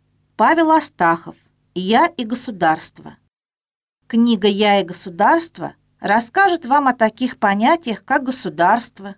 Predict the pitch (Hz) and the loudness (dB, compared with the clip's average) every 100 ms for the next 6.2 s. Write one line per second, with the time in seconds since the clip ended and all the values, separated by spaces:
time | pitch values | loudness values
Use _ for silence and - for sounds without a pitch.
0 | _ - 339 - 226 - 196 240 - - | _ -8 -6 -6 -10 -4 -2 -2 -4 -6
1 | 185 - _ _ _ _ 214 262 262 226 | -6 -8 _ _ _ _ 0 2 2 2
2 | 233 339 349 339 202 - 196 190 285 262 | 2 4 2 0 -4 -4 -4 -2 0 -2
3 | - 190 170 170 - 202 208 185 - _ | -4 -2 -2 -2 -6 -6 -4 -6 -8 _
4 | _ _ 214 190 208 196 302 339 214 180 | _ _ -4 0 0 2 2 2 -2 -6
5 | - - - 277 254 226 151 170 175 170 | -8 -10 -12 -8 -4 -4 0 0 0 -4
6 | 165 | -16